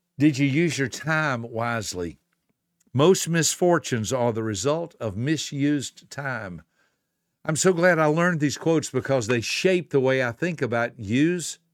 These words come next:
each day to the best of your ability. Again, I am not an obsessive compulsive person that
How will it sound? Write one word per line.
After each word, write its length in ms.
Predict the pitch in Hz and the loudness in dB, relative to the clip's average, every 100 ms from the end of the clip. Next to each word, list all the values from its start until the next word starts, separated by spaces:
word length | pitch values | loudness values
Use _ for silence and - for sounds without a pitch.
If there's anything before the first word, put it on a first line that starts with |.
| _ | _
each 340 | 135 160 160 - | 0 0 -2 -4
day 460 | 147 147 107 101 - _ - _ _ _ | 0 0 0 -4 -8 _ -20 _ _ _
to 100 | - | 0
the 140 | 170 160 | 2 2
best 320 | 160 143 - | 2 0 -2
of 140 | 135 | -2
your 160 | 127 123 | 0 0
ability. 580 | 117 135 120 104 101 78 - - - | 2 0 0 -6 -8 -10 -16 -16 -6
Again, 420 | 127 151 190 143 | -2 2 2 4
I 180 | 127 143 | 4 2
am 100 | 139 | 2
not 180 | 147 147 | 2 2
an 140 | 139 | -2
obsessive 580 | 107 - 147 127 139 - | -4 2 2 2 -2 -2
compulsive 640 | 131 117 135 131 127 120 | -4 -2 -2 -2 -2 -6
person 400 | - 131 117 123 113 | -2 0 0 -2 0
that 180 | 107 | -2